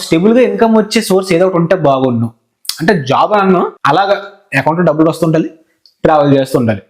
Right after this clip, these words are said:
లేదంటే కొంచెం పని చేస్తూ దానివల్ల ఎంత కొంత డబ్బులు వస్తే దానివల్ల ట్రావెల్ చేసుకుంటున్నాను అనుకుంటాడు. ఇప్పుడు ఫుల్ టైమ్ జాబ్ ఉన్నాడు, ఫుల్ టైమ్ జాబ్ ఉన్న వాళ్ళ దగ్గర డబ్బులు ఉంటాయి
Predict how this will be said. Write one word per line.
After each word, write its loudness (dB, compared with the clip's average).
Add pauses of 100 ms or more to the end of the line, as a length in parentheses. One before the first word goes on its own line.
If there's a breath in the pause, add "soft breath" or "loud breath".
(640)
లేదంటే 2 (260)
కొంచెం 2 (120)
పని 0
చేస్తూ 0 (320)
దానివల్ల 0 (280)
ఎంత 0
కొంత 0
డబ్బులు 2
వస్తే -4 (480 loud breath)
దానివల్ల 2 (100)
ట్రావెల్ 0
చేసుకుంటున్నాను 0
అనుకుంటాడు. -4 (160)
ఇప్పుడు 0 (460)
ఫుల్ 2
టైమ్ 2 (100)
జాబ్ 0
ఉన్నాడు, -2 (260)
ఫుల్ 0
టైమ్ 2
జాబ్ 2
ఉన్న 4
వాళ్ళ 4
దగ్గర 2
డబ్బులు 0
ఉంటాయి -6